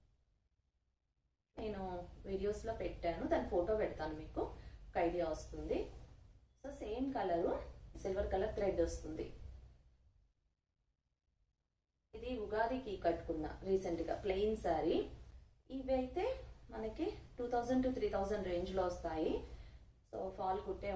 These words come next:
ఉంటుంది, without blouse వస్తాయి అన్నమాట. ఇలాంటివి నేను ఒక ఫైవ్ శారీస్ తీసుకున్నాను, but టూ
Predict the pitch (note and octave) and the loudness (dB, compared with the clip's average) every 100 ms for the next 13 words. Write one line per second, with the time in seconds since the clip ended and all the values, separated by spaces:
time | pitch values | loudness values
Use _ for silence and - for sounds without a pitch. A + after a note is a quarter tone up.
0 | E3+ D#3 E3+ C4+ - G3+ F#3+ F3 E3+ E3+ | -2 -4 -2 -2 0 2 2 4 4 4
1 | D#3+ - E3+ E3 D#3 E3 B3 C4 - G3 | 0 -2 -4 -4 -6 0 0 0 -4 -4
2 | G3 G3 G3 G3+ G3 F3 F#3 E3+ F3 E3 | -2 0 0 0 0 0 2 4 4 2
3 | F#3 - F#3+ F3+ - E3 D#3+ D#3 A#3 - | 2 0 -2 -4 -4 -4 -2 -2 -2 -4
4 | - - - A3 G#3+ - G#3 | -10 -14 -4 0 0 0 0